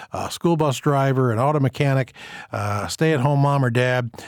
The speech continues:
the gifts we've been given to do the work we do, we do them to the best of our abilities. And Daniel, Daniel did that. And if you are, <laughs>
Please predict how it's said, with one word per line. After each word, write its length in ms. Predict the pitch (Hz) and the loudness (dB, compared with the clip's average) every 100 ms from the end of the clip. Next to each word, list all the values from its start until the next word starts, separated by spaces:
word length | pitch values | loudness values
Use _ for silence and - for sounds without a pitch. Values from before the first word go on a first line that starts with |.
| - - | -8 -4
the 80 | |
gifts 340 | 120 165 185 - | 0 0 0 0
we've 140 | 165 | 2
been 140 | 139 131 | 4 4
given 260 | 143 143 | 4 2
to 100 | 120 | 0
do 240 | 117 135 135 | 2 4 4
the 140 | 123 | 2
work 280 | 131 131 - | 2 0 0
we 120 | 117 | 0
do, 280 | 120 123 123 | 4 4 4
we 200 | 120 113 | 0 0
do 180 | 120 120 | 2 2
them 140 | 113 | 2
to 80 | 113 | -2
the 100 | 104 | -2
best 300 | 107 98 - | -2 -2 -4
of 80 | 104 | -4
our 160 | 101 | -2
abilities. 560 | 98 110 110 - 92 - - - - - | -2 -2 -2 -4 -10 -10 -16 -16 -16 -4
And 140 | 170 180 | 0 2
Daniel, 460 | 214 269 269 240 | 2 4 4 2
Daniel 460 | 147 151 226 294 262 | 0 2 4 4 4
did 220 | 214 262 | 2 0
that. 260 | 131 185 - 151 | -2 -4 -4 0
And 260 | 156 160 - - _ - - | 4 4 2 -8 _ -14 -2
if 180 | 165 - | 0 4
you 220 | 202 277 | 4 6
are, 380 | 226 170 160 - _ - | 4 2 0 -4 _ -20
<laughs> 220 | - | -6